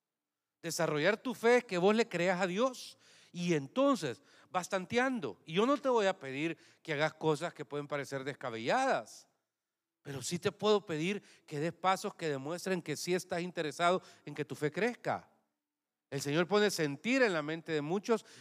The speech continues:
y siempre tenemos esa resistencia. "No, yo no voy, yo no lo hago, yo no puedo, yo no quiero". Pues Dios ya te dijo, papá, es el, es, es, "Señor, manifiéstate, quiero verte".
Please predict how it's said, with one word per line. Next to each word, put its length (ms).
y 120
siempre 340
tenemos 300
esa 140
resistencia. 560
"No, 220
yo 180
no 140
voy, 240
yo 120
no 120
lo 200
hago, 220
yo 100
no 120
puedo, 300
yo 120
no 140
quiero". 280
Pues 140
Dios 160
ya 100
te 160
dijo, 240
papá, 340
es 220
el, 300
es, 180
es, 60
"Señor, 420
manifiéstate, 960
quiero 280
verte". 400